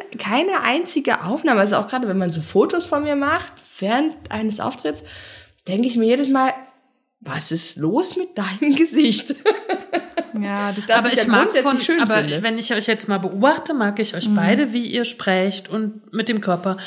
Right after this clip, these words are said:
Speaker 3: Ich meine, das Singen ist ja dann nur ein Teil. Ihr singt ja da nicht die ganze Zeit oder legt irgendwelche Platten auf oder sagt was.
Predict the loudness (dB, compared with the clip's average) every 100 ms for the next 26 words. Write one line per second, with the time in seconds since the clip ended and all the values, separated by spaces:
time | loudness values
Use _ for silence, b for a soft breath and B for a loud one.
0 | B B -10 2 4 4 2 2 2 0
1 | 2 4 6 4 4 4 2 0 -2 0
2 | 0 0 0 0 2 4 4 0 -2 -2
3 | -2 -4 -4 -4 -2 -2 -2 -4 -4 -6
4 | -6 -2 -4 -2 -2 -2 -4 -8 -2 0
5 | 0 -4 -8 -6 -8 -12